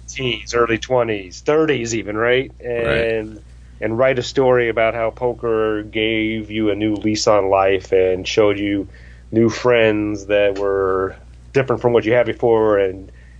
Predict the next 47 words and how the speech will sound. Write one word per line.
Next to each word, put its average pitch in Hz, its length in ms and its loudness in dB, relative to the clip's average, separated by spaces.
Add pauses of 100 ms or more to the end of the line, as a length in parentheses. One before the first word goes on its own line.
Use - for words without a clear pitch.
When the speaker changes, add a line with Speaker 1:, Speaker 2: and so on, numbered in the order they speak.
Speaker 1:
and 98 260 0
treacherously 113 1200 -2 (100)
navigating 107 800 0 (120)
all 104 200 2
that, 90 180 -6
right? 131 340 0
So 117 440 -2 (480)
there 214 160 2
is 240 120 2
a 185 120 -2
story 175 340 2
to 151 60 -2
be 139 120 -2
written, 131 540 -6
um, 120 560 0 (140)
in 170 160 0
this 156 220 -4
version, 135 520 -2 (540)
um, 117 300 2
about 117 380 0
poker 117 420 -2
that 104 160 -2 (220)
is 107 200 -10
not 117 380 2
a 120 100 -6 (160)
carbon 98 300 0
copy 82 300 -4
of 76 60 -14
Queen's 73 280 -14
Gambit. - 280 -14 (260)
So 101 160 -4
I 87 40 -4
think - 120 2
Speaker 2:
And 262 100 0
Speaker 1:
that's 151 100 0
what 135 80 -2
we're 123 60 -4
talking 101 220 -8
about. 98 80 -10
We 143 80 -2
don't 185 140 2
want 160 120 0
a - 20 -4
carbon 135 340 -4
copy, 87 460 -14
but - 160 -20 (440)
Speaker 2:
Right. 104 420 -2